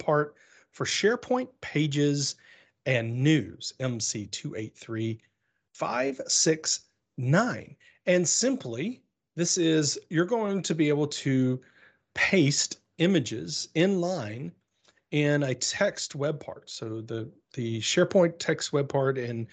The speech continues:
SharePoint Online is getting a, a nice little feature here. So you can paste that image in there and then wrap your text around it. It seems, you know, kind of simple, kind of something, you know, you're, most people are familiar with if you've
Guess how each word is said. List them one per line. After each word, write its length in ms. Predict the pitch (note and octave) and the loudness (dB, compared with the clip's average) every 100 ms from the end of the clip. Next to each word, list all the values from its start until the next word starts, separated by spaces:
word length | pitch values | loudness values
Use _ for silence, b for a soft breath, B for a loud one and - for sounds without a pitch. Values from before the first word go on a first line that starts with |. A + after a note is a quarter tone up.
| B B - | B B -2
SharePoint 360 | E3+ E3 D#3+ | 0 2 2
Online 320 | C#3+ C#3 C#3 | 2 2 2
is 100 | B2+ | 0
getting 380 | B2 C#3 C3+ C3 | 0 0 0 -2
a, 160 | A#2+ - | -4 -4
a 80 | C3 | -4
nice 300 | B2+ B2 C#3+ | -4 -4 -4
little 360 | B2+ A#2+ A#2 B B B | -2 -2 -4 B B B
feature 380 | B E3+ D3 C#3+ | B 2 2 2
here. 240 | B2+ C3+ C3 | 4 6 4
So 260 | - - | 2 0
you 240 | C3 C#3+ E3 | 0 2 -2
can 640 | - C#3 C3 C3 B2+ B2+ b b b b b - | -2 -2 0 0 0 -2 b b b b b -10
paste 420 | - F#3+ C4 C4 | -2 2 2 2
that 140 | C#4 A#3 | 0 2
image 340 | A3 A3 F#3 | 2 2 2
in 160 | G3 G3+ | 2 2
there 240 | A#2+ A#2+ | 0 0
and 160 | A#2+ D#3+ | 2 4
then 180 | F#3 A#2+ | 4 2
wrap 400 | G#2+ B2+ C3 - | 2 2 0 -2
your 120 | F3 | -2
text 360 | - A#2+ - | -2 -2 -2
around 320 | D#3+ G3+ A#3 A#2+ | -2 0 0 0
it. 140 | B2 | 0
It 180 | D#3 C#3 | 0 2
seems, 760 | - A3 C#4+ D4 C#4 B3+ - - B B B - - | 0 2 0 0 0 -2 -4 -8 B B B -18 -2
you 100 | D#3+ | -2
know, 180 | B2 A#2 - | -2 -4 -4
kind 200 | D#3+ C3 | -2 0
of 40 | |
simple, 680 | - A3 A#3 B3+ B3 A#3 - | 0 0 0 0 0 0 -2
kind 240 | - D3 | -4 -6
of 160 | B2+ G#2+ | -6 -6
something, 640 | - C#3+ D#3 C3+ B2 A#2+ b b b | -2 0 2 2 0 -4 b b b
you 80 | C#3+ | -6
know, 80 | B2 | -4
you're, 180 | A2+ A2+ - - - | -2 -4 -8 -12 2
most 340 | D3+ D3+ E3 | 6 6 6
people 240 | - F#3+ D3+ | 2 0 0
are 60 | |
familiar 480 | A2+ A#2+ A#2+ D#3+ F#3 | -2 -2 2 2 2
with 320 | F#3 F#3+ F3+ | 2 2 0
if 140 | - - | -4 -4
you've 260 | A#2 A2 | -6 -8